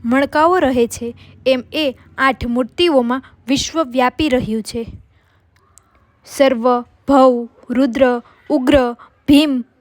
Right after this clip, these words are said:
પશુપતિ, ઈશાન અને મહાદેવ. આમ આ આઠ મૂર્તિઓ પ્રખ્યાત છે.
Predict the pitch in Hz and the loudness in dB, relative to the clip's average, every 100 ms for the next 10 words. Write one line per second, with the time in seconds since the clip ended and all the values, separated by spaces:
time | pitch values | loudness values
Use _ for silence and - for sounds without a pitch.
0 | _ - 311 - 359 - 262 - 226 - | _ -2 0 2 -2 0 -2 -2 -14 -14
1 | _ _ _ 302 - 339 254 226 _ 277 | _ _ _ -2 0 0 0 -4 _ -8
2 | 339 311 285 254 285 208 208 - _ _ | -6 -2 -4 -2 -4 -4 -6 -8 _ _
3 | _ _ _ _ _ _ _ _ _ - | _ _ _ _ _ _ _ _ _ -20
4 | - - 262 254 - 247 262 - 302 349 | -20 -2 -2 -2 -4 -2 -2 0 -2 0
5 | 311 247 269 240 320 269 208 202 _ _ | -2 2 2 0 -2 0 -2 -6 _ _
6 | _ - 262 - 262 247 - 240 - 233 | _ 0 0 0 -2 -2 -2 -8 -8 -12